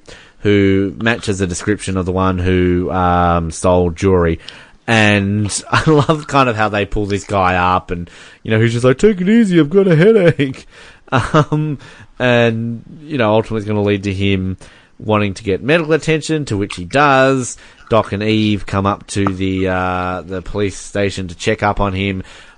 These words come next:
Bosco checks out Eve a little bit. Obviously, he's a big fan of rap music or hip-hop music or R and B music, whatever it's gonna called. <laughs> Um,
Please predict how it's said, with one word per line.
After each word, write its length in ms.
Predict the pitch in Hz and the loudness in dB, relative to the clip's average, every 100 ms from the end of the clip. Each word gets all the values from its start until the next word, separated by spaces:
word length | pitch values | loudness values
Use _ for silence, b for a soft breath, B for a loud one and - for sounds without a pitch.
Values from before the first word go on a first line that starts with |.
| _ | _
Bosco 380 | 117 110 - 101 | -2 -2 0 -2
checks 320 | - 107 - | 0 -4 0
out 180 | 92 90 | 0 2
Eve 240 | 113 117 | 2 2
a 40 | 110 | 2
little 220 | 117 110 | 2 2
bit. 160 | 113 107 | 2 0
Obviously, 260 | 95 92 | -2 -6
he's 60 | 82 | -8
a 40 | |
big 140 | 90 85 | -8 -4
fan 200 | 92 85 | -4 -2
of 60 | |
rap 200 | 101 117 | -2 -2
music 440 | 110 107 101 98 87 | -2 -4 -2 -4 -6
or 40 | |
hip-hop 320 | 92 104 113 110 | -6 -4 -4 -2
music 280 | 107 104 92 | -4 -4 -4
or 80 | 95 | -4
R 100 | 98 | -2
and 80 | |
B 160 | 90 98 | -2 -2
music, 180 | 98 95 | -2 -4
whatever 220 | 95 85 | -4 -4
it's 100 | 69 | -8
gonna 200 | - 69 | -14 -14
called. 420 | - 123 117 113 - | -2 0 2 0 -4
<laughs> 440 | - - - - | -20 -20 -20 -6
Um, 720 | 123 - 185 - 202 - 180 | -4 0 0 2 0 0 -8